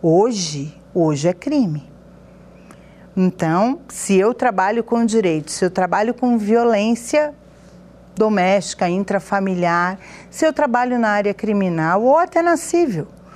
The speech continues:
Por quê? Porque muitas vezes, se eu tiver a calúnia, a injúria, a difamação, que muitas vezes acontece no crime de stalking, nessa perseguição,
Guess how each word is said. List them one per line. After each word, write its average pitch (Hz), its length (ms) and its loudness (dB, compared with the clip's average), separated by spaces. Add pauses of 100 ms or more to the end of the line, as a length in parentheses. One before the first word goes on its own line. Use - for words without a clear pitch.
(420)
Por 349 180 0
quê? - 360 -6
Porque 262 260 -2
muitas 247 480 0
vezes, 254 340 0
se - 120 0
eu 190 80 2
tiver 196 300 0
a 185 60 0
calúnia, 196 680 2
a 180 40 0
injúria, 190 540 2
a - 20 -2
difamação, 165 640 -2
que 240 120 -2
muitas 190 340 0
vezes 170 160 -4
acontece 190 880 -2 (380)
no 214 140 2
crime 175 340 -2
de 147 120 -4
stalking, 202 580 -2
nessa 170 340 -4
perseguição, 185 1300 -2